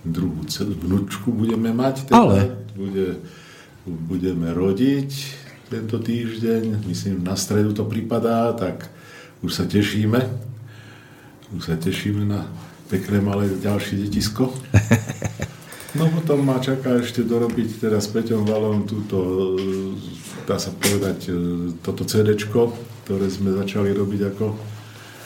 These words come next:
Speaker 1: s Milošom Federom.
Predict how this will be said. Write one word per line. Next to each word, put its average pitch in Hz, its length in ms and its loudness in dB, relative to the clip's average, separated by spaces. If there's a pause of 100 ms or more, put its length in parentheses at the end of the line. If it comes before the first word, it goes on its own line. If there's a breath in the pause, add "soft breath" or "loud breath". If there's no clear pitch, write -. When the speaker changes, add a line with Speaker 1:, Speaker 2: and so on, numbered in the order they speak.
(920 loud breath)
Speaker 1:
s 82 160 0
Milošom 110 560 2 (720)
Federom. 127 480 2